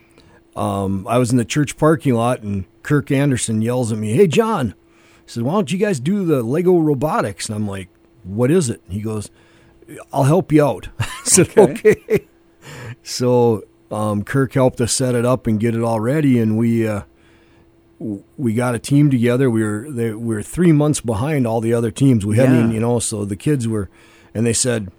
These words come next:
Speaker 1: I asked Kirk what we needed for adults, and he said, "You just need a person just to be there."
Speaker 2: Okay.
Speaker 1: Said, "You don't, they don't need to know anything about it. They just have to be there." And, well, Nicole Nordvik stepped up, and she has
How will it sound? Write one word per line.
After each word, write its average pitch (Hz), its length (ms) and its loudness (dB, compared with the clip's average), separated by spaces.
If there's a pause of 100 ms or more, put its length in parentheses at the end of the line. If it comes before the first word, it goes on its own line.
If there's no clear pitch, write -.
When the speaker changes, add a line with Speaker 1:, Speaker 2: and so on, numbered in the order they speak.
(600)
Speaker 1:
I 107 160 -12
asked 123 300 -4
Kirk 143 280 -2
what 135 120 0
we 120 100 2
needed 123 280 4
for 107 240 -6
adults, 139 400 -2
and 110 80 -2
he 107 80 0
said, 110 220 -4
"You 110 60 -4
just 131 240 -2
need 190 120 2
a 160 60 0
person 151 420 0
just 123 200 -4
to 131 60 0
be 110 220 2
there." 92 240 -4 (180)
Speaker 2:
Okay. - 360 -8 (100)
Speaker 1:
Said, 104 240 -6
"You 107 80 -2
don't, 127 300 2 (180)
they 110 120 -4
don't 135 180 2
need 143 160 4
to 127 60 2
know 123 180 4
anything 143 240 4
about 123 320 2
it. 120 140 -4
They 104 100 -6
just 104 240 -6
have 110 220 -6
to 110 80 -8
be 117 240 0
there." 95 200 -4
And, 90 240 -12
well, 101 360 -6 (760)
Nicole 135 340 2
Nordvik 127 460 2
stepped - 340 -6
up, 113 220 -4
and 104 140 -2
she 117 360 -2
has 101 640 -8